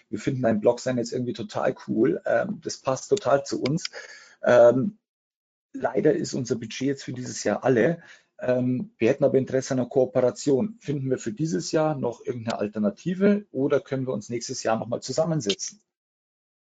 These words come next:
Weil dann kann das Unternehmen das auch zum Beispiel fürs nächste Jahr einplanen. Und dann plant man halt einfach s-, den, das Budget entsprechend ein, man bereitet vielleicht eine Kampagne direkt vor. Ähm,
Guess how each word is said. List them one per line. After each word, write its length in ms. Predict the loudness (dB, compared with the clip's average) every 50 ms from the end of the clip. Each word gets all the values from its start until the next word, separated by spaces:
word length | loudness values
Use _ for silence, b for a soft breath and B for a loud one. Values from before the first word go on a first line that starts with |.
| _ _ _
Weil 160 | 2 4 4 6
dann 220 | 4 4 4 2
kann 200 | 0 -2 0 0
das 140 | 0 -2 -2
Unternehmen 420 | -6 -8 -6 -4 -4 -4 -4 -4
das 160 | -4 -4 -4
auch 180 | -4 -4 -6 -6
zum 140 | -8 -6 -6
Beispiel 220 | -6 -6 -8 -12
fürs 200 | -14 -14 -8 -6
nächste 260 | -6 -6 -4 0 0
Jahr 160 | 2 2 2 2
einplanen. 600 | 0 0 0 0 0 -2 -2 -2 -4 -10 -14 _ B B B B B B _ _ _
Und 160 | -6 0 2
dann 160 | 2 2 2 2
plant 280 | 2 2 2 2 2 0
man 140 | 0 2
halt 140 | 2 2 2
einfach 240 | 0 0 -2 -2 -4
s-, 260 | -6 -8 -12 -18 -20 _ _ _
den, 240 | -8 -6 -6 -4 -2
das 240 | -2 -2 -2 -2 -2
Budget 360 | -2 -2 -2 0 0 0 0
entsprechend 600 | 0 -2 -2 -2 -2 -2 -2 -2 -4 -6 -4 -2
ein, 260 | 0 0 2 0 0
man 340 | -2 -2 -4 -4 -6 -4 2
bereitet 560 | 2 4 4 6 4 4 2 0 -4 -8 -8 _ -20 -20 -12
vielleicht 340 | -2 2 2 2 2 -2
eine 80 | -6 -4
Kampagne 540 | -2 -2 -4 -2 -2 -2 0 0 2 0 2
direkt 320 | 2 2 2 0 0 -4
vor. 320 | -4 0 0 2 0 0 B B B B B B B B B _ -6
Ähm, 520 | -6 -4 -2 -2 -2 -2 -2 -4 -6 -10